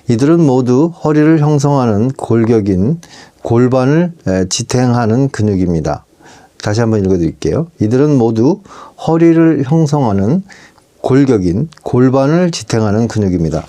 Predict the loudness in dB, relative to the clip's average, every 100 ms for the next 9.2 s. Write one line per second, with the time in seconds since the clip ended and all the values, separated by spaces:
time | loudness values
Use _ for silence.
0 | -10 -4 0 2 2 0 -4 -6 -6 -2
1 | 0 0 -2 -2 -2 -4 -6 -20 -20 -20
2 | -20 -20 -20 _ -20 -16 -12 -10 -10 -12
3 | -18 -18 -18 -20 -20 -20 -20 -18 -18 -20
4 | -20 -14 -14 -12 -12 -14 -20 -20 -20 -20
5 | -20 -20 -20 -20 -18 -6 -2 0 2 2
6 | 4 4 2 2 2 4 2 0 0 2
7 | 2 2 2 2 0 0 -2 -4 _ -20
8 | -20 -20 -20 -6 -4 -2 0 2 2 2
9 | 2 0